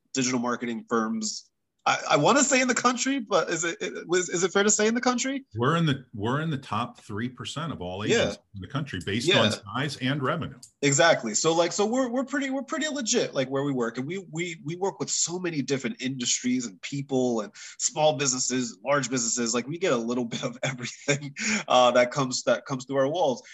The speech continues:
Speaker 1: And I've seen you talk to a lot of these people. Um, and I'm curious, like,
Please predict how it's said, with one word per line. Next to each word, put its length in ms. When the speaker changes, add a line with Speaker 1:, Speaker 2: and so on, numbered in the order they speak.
Speaker 1:
And 80
I've 120
seen 300
you 140
talk 480
to 80
a 20
lot 160
of 100
these 200
people. 500
Um, 420
and 100
I'm 140
curious, 520
like, 140